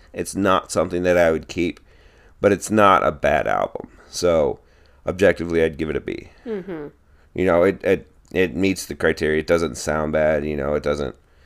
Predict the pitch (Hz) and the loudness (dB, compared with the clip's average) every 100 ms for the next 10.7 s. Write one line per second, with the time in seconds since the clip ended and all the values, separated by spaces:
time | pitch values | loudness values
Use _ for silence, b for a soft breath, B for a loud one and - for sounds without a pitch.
0 | b b b b _ _ _ - 127 113 | b b b b _ _ _ 2 4 4
1 | 98 - 87 87 80 78 _ _ _ _ | 0 0 2 2 0 -6 _ _ _ _
2 | _ _ _ _ - 87 - 73 - 85 | _ _ _ _ -4 -4 -2 -8 -6 -8
3 | - 76 73 67 - 226 220 - 226 - | -2 -2 -2 -4 -4 -2 -2 -2 -4 -4
4 | - - 220 208 - - - - _ _ | -12 -8 -4 -4 -6 -12 -14 -18 _ _
5 | - - _ - _ - - - - 214 | -20 -20 _ -20 _ -20 -20 -20 -12 -10
6 | 214 - 202 196 190 208 202 - 208 196 | -10 -10 -4 -4 -2 -4 -4 -2 -4 -4
7 | 180 196 190 185 185 196 202 202 214 - | -6 -8 -4 -4 -4 -4 -4 -4 -6 -10
8 | 185 180 - 202 190 - 180 170 202 220 | -10 -12 -10 -10 -8 -6 -6 -6 -2 0
9 | 214 202 185 180 - 190 185 175 180 175 | 0 -2 -4 -8 -10 -10 -8 -10 -10 -14
10 | 170 - - 151 - - - | -14 -14 -16 -20 -20 -20 -20